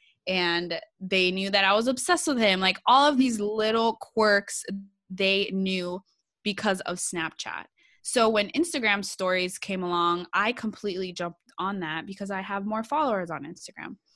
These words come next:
So I knew that I would get a little bit more reach on there. And I kind of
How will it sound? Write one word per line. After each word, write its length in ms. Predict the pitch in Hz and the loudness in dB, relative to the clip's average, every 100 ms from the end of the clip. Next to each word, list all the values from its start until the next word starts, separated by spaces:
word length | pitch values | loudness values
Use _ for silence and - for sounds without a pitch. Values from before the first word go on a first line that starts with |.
| _ - - | _ -20 -6
So 300 | 214 190 180 | 0 2 2
I 120 | 196 | 0
knew 220 | 202 220 233 | 0 0 2
that 200 | 202 185 | 2 2
I 60 | |
would 240 | 190 196 196 | 0 -2 -2
get 140 | 190 | -2
a 60 | 185 | 0
little 160 | 185 175 | -2 -4
bit 200 | 170 170 | -6 -6
more 560 | 175 175 175 165 165 | -6 -4 -4 -4 -6
reach 760 | 180 196 294 226 220 - - - _ 170 | -8 -2 0 0 -2 -6 -6 -10 _ -10
on 220 | 170 170 | -6 0
there. 380 | 214 170 - - _ _ _ _ _ _ _ - - - | 2 0 -4 -12 _ _ _ _ _ _ _ -20 -10 -2
And 380 | 226 220 214 202 - - - | 2 2 2 -4 -10 -16 -2
I 80 | 285 | -2
kind 300 | 294 381 427 494 | 2 2 2 2
of 60 | 415 | -2